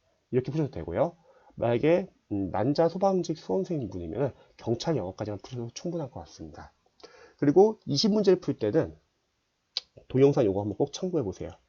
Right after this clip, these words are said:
이십 문제도 푸는 전략이 있어요. 스킬 같은 건데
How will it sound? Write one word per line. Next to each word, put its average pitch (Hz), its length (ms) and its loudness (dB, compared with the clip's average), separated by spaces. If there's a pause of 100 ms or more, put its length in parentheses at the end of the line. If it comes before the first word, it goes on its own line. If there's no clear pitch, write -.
(560)
이십 127 180 0
문제도 131 520 4
푸는 208 240 -2
전략이 113 380 -4
있어요. 85 380 -10
스킬 - 340 -6
같은 - 280 -4
건데 90 280 -4